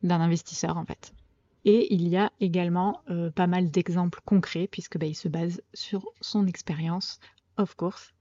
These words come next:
Par contre, j'ai, euh, j'ai eu un peu de mal avec son livre parce qu'en fait, euh, c'est des techniques assez borderline. C'est une méthode, euh, assez, euh,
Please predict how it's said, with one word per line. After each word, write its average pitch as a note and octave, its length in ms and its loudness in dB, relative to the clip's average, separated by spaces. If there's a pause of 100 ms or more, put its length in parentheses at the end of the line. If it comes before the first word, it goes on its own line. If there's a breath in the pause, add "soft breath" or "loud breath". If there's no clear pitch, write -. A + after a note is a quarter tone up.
(120)
Par C4 200 -2
contre, A3+ 420 -2 (180)
j'ai, G3 600 2 (100)
euh, E3+ 640 -2 (580)
j'ai F#3 180 -2
eu F#3 120 -4 (360)
un C#4 120 4
peu B3 120 2
de G3 60 4
mal F3 220 0 (340)
avec F#3+ 260 -2
son F#3 120 -2
livre E3+ 320 -6 (540 loud breath)
parce A#3 200 -4
qu'en G#3 160 -2
fait, - 480 -2 (100)
euh, F3 800 -2 (300)
c'est - 220 -2
des F#3 120 2
techniques - 480 0
assez F#3 220 2
borderline. E3 600 -2 (220)
C'est - 360 0
une G#3+ 100 8
méthode, A3 440 4
euh, F3 340 2
assez, A3+ 500 2
euh, F3 180 0